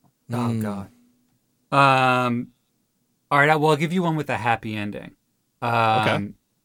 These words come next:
Speaker 1: uh, I got this, uh, I've been importing guitars from Japan recently.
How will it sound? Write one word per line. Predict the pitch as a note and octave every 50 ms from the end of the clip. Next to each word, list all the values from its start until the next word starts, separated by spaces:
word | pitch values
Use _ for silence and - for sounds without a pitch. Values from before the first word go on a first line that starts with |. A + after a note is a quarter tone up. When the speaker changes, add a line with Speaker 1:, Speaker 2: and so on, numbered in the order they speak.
| _ _ _ _ _ _ -
Speaker 1:
uh, | B2 A#2+ A2+ A2 A2 A2 A2 - C#2+ - - - - _ _ _ _ _ _ _ _ _ -
I | C3 C3
got | - C#3 C3+ C3 - -
this, | - C3 B2 - - - C3
uh, | A#2+ A#2 -
I've | - D3+ C#3
been | D#3 E3 E3
importing | G3+ E3+ D#3 C#3+ - - D#3+ D3+ D#3 C#3+
guitars | C3+ C3 - A#2+ A#2 A2+
from | - - A2 G2
Japan | G2 G#2 - - A2 G#2 G2+ G2+ F#2+
recently. | - C2 - - - - - - - - -